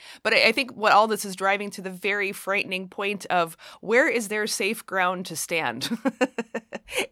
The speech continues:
And so that's, I think, one of the things we're gonna try to, to sort out here is if, if this science and, uh, indeed emerging philosophy from hemispheric distinction can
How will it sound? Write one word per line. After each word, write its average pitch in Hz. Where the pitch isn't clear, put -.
And 196
so 208
that's, 220
I 190
think, 196
one 202
of 190
the 190
things 185
we're 185
gonna 185
try 185
to, 151
to 190
sort 196
out 175
here 180
is 165
if, 190
if 190
this 185
science 202
and, 170
uh, -
indeed 175
emerging 180
philosophy 180
from 180
hemispheric 180
distinction 180
can 170